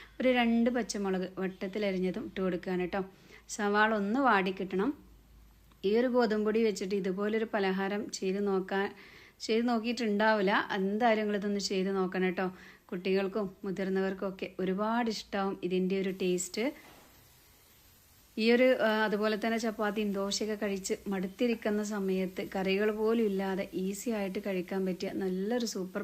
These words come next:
പലഹാരമാണ്. ഞാനിതിലോട്ടൊരു തണ്ട് കറിവേപ്പിൻ്റെലയും കൂടി ഇട്ട് കൊടുക്കുന്നുണ്ട് കേട്ടോ. ഒന്നോ രണ്ടോ തണ്ടൊക്കെ ഇട്ട് കൊടുക്കുക. പിന്നെ ഒരു അര ടീസ്പൂൺ വെളുത്തുള്ളിയുടെയും ഇഞ്ചിയുടെയും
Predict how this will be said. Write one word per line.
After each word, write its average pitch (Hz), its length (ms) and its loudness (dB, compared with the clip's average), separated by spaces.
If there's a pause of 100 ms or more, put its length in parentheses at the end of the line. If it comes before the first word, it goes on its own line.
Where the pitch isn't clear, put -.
പലഹാരമാണ്. 180 600 0 (680)
ഞാനിതിലോട്ടൊരു 233 720 2
തണ്ട് 208 260 2 (100)
കറിവേപ്പിൻ്റെലയും 196 720 0
കൂടി 220 160 0
ഇട്ട് 190 140 -6
കൊടുക്കുന്നുണ്ട് 185 360 0
കേട്ടോ. 190 180 -2 (180)
ഒന്നോ 185 240 -2 (120)
രണ്ടോ 190 260 0 (160)
തണ്ടൊക്കെ 190 420 -2
ഇട്ട് 185 180 -6
കൊടുക്കുക. 185 300 2 (500)
പിന്നെ 240 280 2
ഒരു 254 100 6 (180)
അര 208 100 2 (140)
ടീസ്പൂൺ 214 400 -2 (200)
വെളുത്തുള്ളിയുടെയും 190 760 0 (280)
ഇഞ്ചിയുടെയും 190 560 0